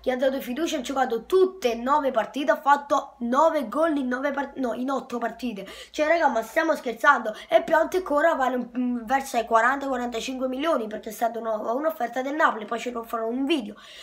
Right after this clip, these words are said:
Quindi Ballardini, sì, anche grazie alla società che ci ha voluto credere, anche al giocatore ovviamente che ha de-, certe qualità, e anche al-, all'allenatore che non ha fatto come ha fatto per esempio Sarri con un as nel Napoli, e lo sta facendo Ancelotti ora.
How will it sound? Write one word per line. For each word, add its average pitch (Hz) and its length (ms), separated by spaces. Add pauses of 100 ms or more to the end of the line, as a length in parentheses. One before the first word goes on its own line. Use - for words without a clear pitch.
(160)
Quindi 285 380
Ballardini, 254 640
sì, 247 180
anche 233 400
grazie 233 400 (180)
alla 240 200
società 240 500
che 226 120
ci - 80
ha 214 60
voluto 220 280
credere, 302 360
anche 208 140
al 208 60
giocatore 220 440
ovviamente 220 420
che 214 220
ha 214 40
de-, 214 180
certe 220 340
qualità, 330 280 (300)
e - 80
anche 311 260
al-, 240 240
all'allenatore 262 720
che - 340
non 339 140
ha 349 60
fatto 262 480
come 277 280
ha 262 120
fatto 254 300
per 254 120
esempio 269 440
Sarri 269 460
con 254 180
un 254 120
as 247 140
nel 233 200
Napoli, 220 440 (140)
e 254 80
lo 254 60
sta 226 160
facendo 226 340
Ancelotti 208 600
ora. 220 340